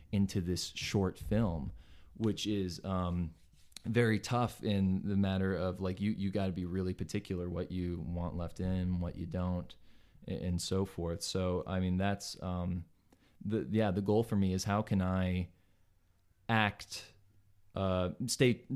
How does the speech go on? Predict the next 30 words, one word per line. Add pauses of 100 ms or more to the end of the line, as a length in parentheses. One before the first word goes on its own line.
truthful
to
the
circumstances,
but
also (240)
in
a
way
that
the
audience
will, (180)
you
know, (220)
really
be
able
to, (160)
to (880)
see
the
backstory
in
my
eyes,
if
that
makes
sense.